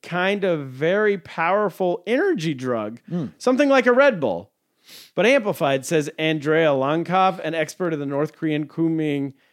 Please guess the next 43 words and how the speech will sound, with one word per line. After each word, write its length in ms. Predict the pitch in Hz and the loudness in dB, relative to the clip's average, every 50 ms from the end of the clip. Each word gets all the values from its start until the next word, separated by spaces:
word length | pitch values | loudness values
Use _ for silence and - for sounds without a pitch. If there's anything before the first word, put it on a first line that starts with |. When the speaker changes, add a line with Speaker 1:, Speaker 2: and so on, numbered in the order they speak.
| _ - | _ -6
Speaker 1:
University 720 | 151 156 151 147 156 156 151 151 - - 160 165 165 147 | -4 -2 -2 0 0 -2 -2 -4 -6 -6 -4 -2 -2 -2
in 100 | 131 131 | -4 -6
Seoul, 280 | 127 - - 151 143 139 | -8 -6 -4 -4 -4 -4
South 360 | - 151 160 220 208 - - | -2 0 2 2 2 0 -4
Korea. 320 | - 110 104 104 104 117 - _ _ _ _ _ _ _ _ _ - | -6 -8 -6 -6 -8 -10 -12 _ _ _ _ _ _ _ _ _ 0
So 100 | 202 202 | 2 4
that's 200 | 196 214 220 - | 4 4 2 0
good. 200 | - 196 151 139 | 0 0 0 2
They 120 | 135 156 170 | 2 0 0
drink, 400 | 143 156 196 202 190 - - - _ _ | 2 2 0 0 0 -2 -6 -12 _ _
they 140 | 202 190 190 | 0 0 0
take 300 | 160 - 214 214 208 - | 2 2 2 0 2 2
crystal 260 | 202 208 - 220 208 | 0 0 2 2 2
meth 160 | 196 185 - | 2 2 2
like 140 | 190 175 160 | 0 -2 -2
it's 120 | 156 123 | -2 0
Red 200 | 147 135 135 131 | 0 0 0 0
Bull. 180 | 127 131 127 - - - _ | 0 -2 -2 -2 -8 -10 _
It 140 | - 196 - | -4 -2 0
sounds 200 | - 277 349 381 | 2 2 4 4
like 100 | 523 466 | 4 2
a 60 | 440 | 4
fun 200 | - - 285 277 | 4 4 4 4
place 220 | 240 269 254 - - | 4 4 2 2 2
to 80 | 185 | -2
party. 420 | 139 151 160 180 190 180 127 95 - - - - _ _ - | -2 0 2 4 4 4 2 -2 -6 -10 -20 -20 _ _ -2
There's 120 | 185 196 | 2 4
all 140 | 247 285 311 | 4 4 4
these 240 | 349 359 285 220 196 | 4 4 2 2 2
negative, 640 | 190 180 180 196 190 233 226 226 226 226 214 190 202 - | 2 4 4 4 4 4 4 6 6 4 2 0 0 0
um, 160 | 196 185 190 | 0 2 2
America 300 | 190 202 240 269 277 302 | 2 2 0 0 2 0
has 100 | 247 190 | 2 2
all 80 | 220 208 | 2 2
these 140 | 190 165 | 2 0
negative 720 | 185 175 175 196 214 208 226 226 226 214 175 143 147 185 - _ _ | 0 0 2 2 2 4 4 4 4 2 0 -2 -8 -16 -20 _ _
propaganda 880 | - 214 226 233 - 208 170 139 160 151 156 170 185 190 160 143 120 131 | 0 0 2 2 0 -2 -2 -2 -2 0 2 2 0 0 0 -2 -2 -2
about 280 | 135 147 165 165 170 | 0 2 2 2 2
Speaker 2:
Well 80 | 170 - - | 0 -4 -4
Speaker 1:
North 280 | 170 160 165 156 156 | -2 0 0 0 -2
Korea, 260 | - 165 160 180 226 247 | -2 -2 0 0 0 0
but 120 | 240 190 | -2 -4
it, 120 | 170 156 | -6 -8